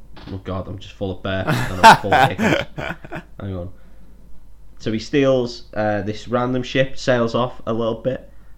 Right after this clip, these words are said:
Speaker 1: and then, um, the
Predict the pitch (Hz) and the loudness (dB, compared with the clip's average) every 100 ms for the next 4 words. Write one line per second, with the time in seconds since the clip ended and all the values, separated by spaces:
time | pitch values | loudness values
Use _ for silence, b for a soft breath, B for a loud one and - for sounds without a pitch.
0 | b - 107 107 104 101 101 98 95 95 | b -6 -2 0 0 0 -2 -2 -2 -4
1 | 95 101 - - - - - - - - | -4 -6 -12 -18 -18 -20 -20 -20 -20 -20
2 | - - - - - - - - - - | -18 -18 -18 -18 -18 -18 -18 -18 -16 -8
3 | 113 104 - | 0 0 -2